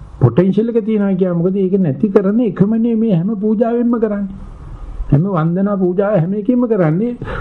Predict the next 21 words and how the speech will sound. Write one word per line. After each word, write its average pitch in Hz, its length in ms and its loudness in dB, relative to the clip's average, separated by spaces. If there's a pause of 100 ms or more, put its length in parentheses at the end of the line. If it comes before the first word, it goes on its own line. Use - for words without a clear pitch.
(120)
උඹ 160 200 4
ඉන්ෆීරියර්, 156 800 0 (360)
ඔය 156 160 2
වන්දනය 165 440 -2
කරන 190 240 0
සුපීරියර්. 127 600 -2 (760)
මං 196 300 2
කියන්නේ 233 460 0
මම 202 240 0
සුපීරි 214 500 0
කියන 165 180 0
කතාව. 98 460 -4 (920)
මේ 180 160 2
මෙතන 190 340 0
මේ 196 180 -4
කෙනෙහිල්ල 262 560 0 (1000)
ආගමික 175 600 0
පූජා 175 380 0
ක්‍රම 156 300 0
විදි 175 260 0
වලදී 160 500 0